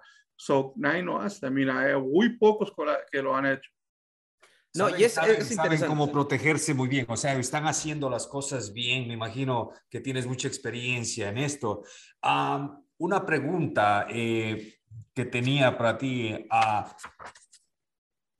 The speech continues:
Speaker 3: yo no he visto muchas personas que, de lo que ha-, que hacen lo que tú estás haciendo, ah, y me imagino que,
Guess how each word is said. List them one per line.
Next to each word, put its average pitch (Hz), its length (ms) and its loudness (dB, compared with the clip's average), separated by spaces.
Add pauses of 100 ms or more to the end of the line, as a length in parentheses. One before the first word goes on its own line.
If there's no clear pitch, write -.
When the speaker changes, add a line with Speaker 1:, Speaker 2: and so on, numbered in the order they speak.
(540)
Speaker 3:
yo 139 200 6
no 214 80 6
he 196 40 8
visto 180 320 4
muchas 147 360 2
personas 127 840 0
que, 120 120 -6
de 113 340 -4
lo 110 160 -2
que 117 180 2
ha-, 120 400 -2
que 135 140 2
hacen 151 320 6
lo 107 140 0
que 104 80 0
tú 131 180 4
estás 127 400 4
haciendo, 127 840 0
ah, 110 520 0
y 143 140 0
me 139 100 -2
imagino 139 680 0
que, 120 400 -2